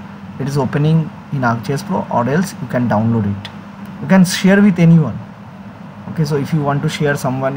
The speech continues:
you have in ArcGIS Online account and you want to share, so that also you can do it. Okay, so that is the differences of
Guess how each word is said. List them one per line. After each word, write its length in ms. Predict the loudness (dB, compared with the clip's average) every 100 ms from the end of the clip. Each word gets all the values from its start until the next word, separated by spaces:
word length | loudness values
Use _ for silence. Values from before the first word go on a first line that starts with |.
| -6
you 60 | -4
have 260 | -2 -2
in 60 | -2
ArcGIS 360 | -4 -4 -4
Online 280 | -2 -2 -2
account 280 | -4 -2 -2
and 80 | -2
you 80 | -2
want 120 | -2
to 60 |
share, 300 | -2 0 0 -2 -12 -16 -8
so 100 | -4
that 240 | 2 4 4
also 260 | 2 2
you 60 | 0
can 220 | 0 -2
do 80 | -4
it. 60 | -6 -12 -14 -16 -16 -16 -16 -16 -16 -14 -10
Okay, 180 | -6 -4
so 160 | -2 0
that 280 | 0 0 2
is 180 | 0 4
the 320 | 4 4 2 -8 -16 -10 -6 -2
differences 680 | -2 2 4 4 2 0 2
of 320 | 4 4